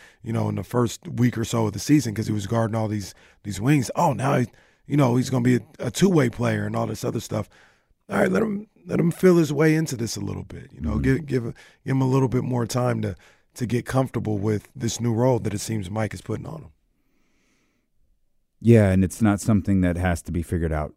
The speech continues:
Speaker 2: today. It's something that he's gonna figure out in time. Like, if you believe Keegan Murray is the long-term solution for this team, if you believe he is the third in a potential big three,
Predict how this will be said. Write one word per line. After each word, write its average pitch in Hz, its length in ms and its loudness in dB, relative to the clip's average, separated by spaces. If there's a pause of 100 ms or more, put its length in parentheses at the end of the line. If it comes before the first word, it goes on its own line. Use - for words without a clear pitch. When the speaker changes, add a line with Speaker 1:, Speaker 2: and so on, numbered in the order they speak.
Speaker 2:
today. 76 500 -6 (100)
It's 85 160 -10
something 85 340 2
that 78 140 0
he's 78 140 0
gonna 78 180 -2
figure 76 320 -4
out 73 240 -4
in 76 160 -6
time. 69 400 -2
Like, 76 240 -6
if 76 180 -6
you 92 600 2 (1000)
believe 82 800 0 (240)
Keegan 85 320 -2
Murray 82 340 0
is 73 140 -8
the 76 100 -10
long-term 80 720 -2
solution 80 460 -4
for 78 120 -8
this 71 120 -10
team, 80 220 0
if 76 140 -6
you 90 80 0
believe 80 460 -2
he 92 160 2
is 76 140 -2
the 78 100 -10
third 85 380 0
in 76 100 -4
a 71 40 -4
potential 80 560 -4 (420)
big 90 220 0
three, 101 360 2